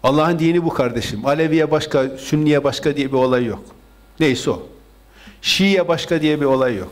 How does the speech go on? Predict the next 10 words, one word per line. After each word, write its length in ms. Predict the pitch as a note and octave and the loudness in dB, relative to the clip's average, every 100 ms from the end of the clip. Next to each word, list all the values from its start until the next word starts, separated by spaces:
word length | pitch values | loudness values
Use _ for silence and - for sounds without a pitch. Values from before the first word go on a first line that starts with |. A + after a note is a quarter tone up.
| C3+ | 0
Neyse 300 | C3 A#2+ G#2+ | 0 0 -8
o. 60 | - - - - - - - - - - - - _ _ - - - - - - - - - - | -10 -20 -20 -20 -20 -20 -20 -20 -20 -20 -20 -20 _ _ -20 -20 -20 -20 -18 -18 -18 -20 -14 -2
Eğer 220 | D3 E3+ | 0 2
Kur'an'a 260 | F#3 G3+ G3+ | 0 0 0
inanıyorsanız 800 | G#3 G#3+ G#3+ G#3 G#3+ C4 A#3 - | 0 0 0 0 0 -2 -2 0
din 220 | A#3 G#3 | 0 0
bu. 340 | F3+ - - - - A#3 | -2 -4 -12 -20 -8 -4
İnanmıyorsan 560 | C4 F3 C#3 C3+ B3 | -2 -2 -2 0 0
sen 260 | B3+ D4+ D4 | -2 -2 -4
bilirsin. 320 | A#3+ - | -6 -6